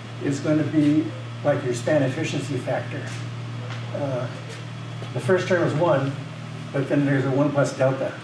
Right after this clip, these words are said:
and if you see it that way, or one over epsilon, or one over E.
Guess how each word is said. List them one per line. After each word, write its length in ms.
and 280
if 140
you 80
see 160
it 180
that 220
way, 260
or 200
one 200
over 440
epsilon, 400
or 180
one 200
over 380
E. 260